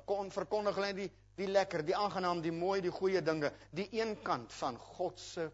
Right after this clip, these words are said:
attribute. Psalm vierennegentig vers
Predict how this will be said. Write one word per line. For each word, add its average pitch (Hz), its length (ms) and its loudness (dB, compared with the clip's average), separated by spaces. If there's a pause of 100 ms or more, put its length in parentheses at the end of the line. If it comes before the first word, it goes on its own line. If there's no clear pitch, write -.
(220)
attribute. - 960 -14 (1300)
Psalm 170 720 -2 (320)
vierennegentig 175 800 0 (1040)
vers - 680 2